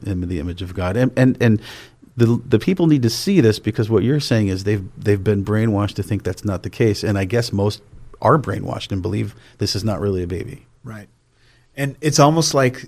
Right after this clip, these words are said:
Speaker 2: the baby knows that they are in peril because
Speaker 1: Wow.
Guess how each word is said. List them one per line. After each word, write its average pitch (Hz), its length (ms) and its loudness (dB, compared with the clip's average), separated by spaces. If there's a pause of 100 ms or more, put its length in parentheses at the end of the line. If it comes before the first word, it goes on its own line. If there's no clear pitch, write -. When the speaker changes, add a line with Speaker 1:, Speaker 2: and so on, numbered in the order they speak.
(140)
Speaker 2:
the 120 200 -4
baby 110 380 0
knows 104 540 -6 (160)
that 95 460 -10 (500)
they 104 240 0
are 101 280 -8
in 98 180 -14
peril 92 460 -16 (200)
because 117 320 -4
Speaker 1:
Wow. 98 380 0